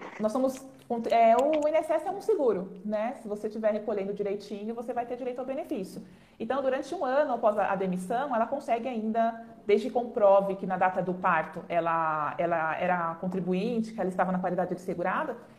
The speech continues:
ela consegue requerer o benefício do, da licença mater-, da maternidade. Agora, se já, é, esse período pode ser prorrogado também,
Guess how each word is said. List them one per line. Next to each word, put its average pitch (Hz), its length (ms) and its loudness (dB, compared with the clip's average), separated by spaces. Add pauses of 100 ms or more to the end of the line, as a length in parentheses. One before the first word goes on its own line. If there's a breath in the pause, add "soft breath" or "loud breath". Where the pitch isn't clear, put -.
ela 214 160 2
consegue 240 360 -2
requerer 233 360 -2
o 254 100 -2
benefício 247 580 -6
do, 247 120 0
da 220 120 -2
licença 254 240 -6
mater-, 254 340 -4
da 190 240 -2
maternidade. 202 680 -4 (460 soft breath)
Agora, 214 400 8
se 208 140 -6
já, 240 140 4
é, 202 680 8
esse 247 140 4
período 262 300 2
pode 240 220 2
ser 240 100 0
prorrogado 208 640 2
também, 180 340 -2